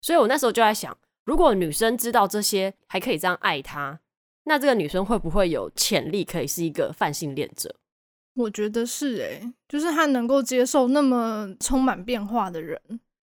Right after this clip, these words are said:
Speaker 2: 我觉得就是这样子。像我交往过很多对象，他就是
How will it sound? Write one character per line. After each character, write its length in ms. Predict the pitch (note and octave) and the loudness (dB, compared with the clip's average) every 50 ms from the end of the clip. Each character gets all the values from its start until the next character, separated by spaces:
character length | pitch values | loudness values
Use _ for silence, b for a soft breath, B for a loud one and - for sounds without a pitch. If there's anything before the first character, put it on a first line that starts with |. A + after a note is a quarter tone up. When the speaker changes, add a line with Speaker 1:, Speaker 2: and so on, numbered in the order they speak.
| _ _ - | _ _ -12
Speaker 2:
我 100 | B3 G#3+ | -10 -10
觉 180 | G#3 - G3 G3+ | -8 -8 -6 -6
得 60 | A3 | -6
就 160 | G#3+ A#3+ A#3 | -4 -4 -4
是 160 | A3 A#3+ A#3+ | -4 -6 -8
这 140 | A3 - - | -8 -6 -8
样 200 | G3 A3 - - _ | -8 -8 -10 -16 _
子。 120 | - - _ _ _ _ _ _ _ _ _ _ _ _ | -20 -20 _ _ _ _ _ _ _ _ _ _ _ _
像 400 | - - D4+ C4+ B3+ A3 F3 - _ _ _ - | -2 0 2 2 2 0 -4 -8 _ _ _ -2
我 120 | A#3+ B3+ | -2 2
交 200 | - C#4+ D4 E4 | 4 6 6 6
往 200 | D4+ A3 - - | 6 4 2 0
过 240 | G#3+ A#3+ A#3+ F#3 G3+ | 0 0 0 0 0
很 240 | G3+ A3 A3 G#3+ G#3 | -4 -4 -6 -4 -2
多 220 | A3 A#3 A#3 A#3 | 0 0 0 0
对 220 | A3+ B3+ A#3 A3 | 2 2 0 0
象， 280 | A3 - A3 F#3 F#3 G3 | 0 -6 -8 -8 -8 -8
他 220 | G#3+ A3 B3 B3+ | -4 0 0 0
就 160 | B3+ C#4+ D4 C#4 | 2 2 0 0
是 420 | - D4 C#4+ C4 B3 A3+ A#3+ | 0 0 0 0 0 -2 -4